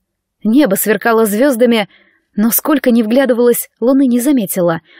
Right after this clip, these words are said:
её словно не существовало. Именно её отсутствие,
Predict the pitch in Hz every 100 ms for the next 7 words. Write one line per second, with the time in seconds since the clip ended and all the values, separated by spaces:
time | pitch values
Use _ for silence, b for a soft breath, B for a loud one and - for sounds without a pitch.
0 | b 202 247 302 - 294 269 262 269 262
1 | - 240 254 269 226 175 170 175 - _
2 | _ _ _ _ _ 208 214 208 208 202
3 | 208 202 190 - 285 - 196 190 175